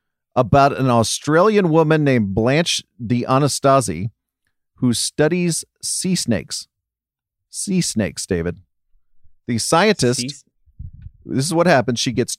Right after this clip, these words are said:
Speaker 1: towed along by a boat. Uh, she's wearing a snorkel and all that stuff, but she's towed along by a boat,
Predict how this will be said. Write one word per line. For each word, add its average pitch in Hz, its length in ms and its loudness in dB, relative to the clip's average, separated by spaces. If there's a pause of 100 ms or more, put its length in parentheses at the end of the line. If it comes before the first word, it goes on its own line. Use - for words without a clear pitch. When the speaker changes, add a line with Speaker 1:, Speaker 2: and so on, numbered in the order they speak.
Speaker 1:
towed 185 380 2
along 156 400 2
by 139 140 2
a 123 180 0
boat. 113 540 0 (1000)
Uh, 107 280 2
she's 110 180 -4
wearing 135 200 0
a 151 40 0
snorkel 120 400 -2
and 104 100 -2
all 95 100 -2
that 92 100 -2
stuff, 98 180 -4
but 101 100 -6
she's 110 180 -4
towed 190 380 0
along 147 340 2
by 131 100 2
a 117 80 2
boat, 101 400 0